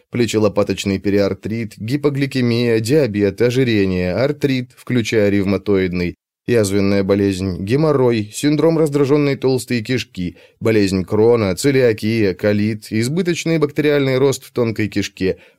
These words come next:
прочие заболевания кишечника, депрессия, болезнь Грейвса, неврит лицевого нерва, гиперфункция щитовидной железы, тиреоидит Хашимото, гипотериоз, низкий уровень заряда репродуктивной системы, герпес, эндометриоз.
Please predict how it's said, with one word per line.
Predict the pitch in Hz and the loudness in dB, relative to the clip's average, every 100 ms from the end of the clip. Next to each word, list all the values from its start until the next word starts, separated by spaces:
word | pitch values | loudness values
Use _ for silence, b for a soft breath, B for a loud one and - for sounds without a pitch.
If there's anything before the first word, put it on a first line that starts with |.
| - | 0
прочие | 147 139 127 110 | 4 4 2 0
заболевания | 98 95 92 85 85 85 | 0 0 -2 -2 -2 -6
кишечника, | - 85 - 80 - 82 - 85 b b - | -8 -8 -6 -8 -8 -8 -6 -8 b b -4
депрессия, | 113 101 113 110 - 90 87 | -4 0 0 0 -2 -2 0
болезнь | 92 135 127 139 | 0 0 0 0
Грейвса, | 120 120 143 95 - 85 | 0 0 0 -2 -2 -2
неврит | 87 131 156 185 | 0 2 2 0
лицевого | 165 143 156 156 147 | -2 -2 0 2 2
нерва, | 131 131 98 73 - | 2 -2 -4 -6 -8
гиперфункция | 98 110 110 107 117 123 - 120 | -6 -4 -2 -4 -2 -4 -4 -2
щитовидной | 113 110 113 110 107 107 | -2 -2 -4 -2 0 0
железы, | 98 101 98 98 117 85 | 0 0 -2 -2 -4 -6
тиреоидит | - 151 170 160 151 143 160 | -4 -2 2 2 0 -2 -4
Хашимото, | 156 143 147 143 156 - 85 B B | -2 -2 -2 0 -2 -2 -4 B B
гипотериоз, | - 104 98 95 98 95 110 95 - - | -8 -4 -2 -2 0 2 2 0 -4 -6
низкий | 123 190 - 175 | 0 0 0 -2
уровень | 156 175 160 160 | 0 2 2 2
заряда | 139 151 147 | 2 2 2
репродуктивной | 143 127 120 107 123 113 104 | 0 -2 -4 -2 -2 0 0
системы, | 98 90 - 113 104 82 69 | -2 -6 -2 0 0 -2 -8
герпес, | 98 101 120 95 - 80 - b b | -8 -2 -2 -2 -4 -8 -8 b b
эндометриоз. | 107 110 101 101 95 104 120 113 - | -2 0 2 0 0 0 2 0 -2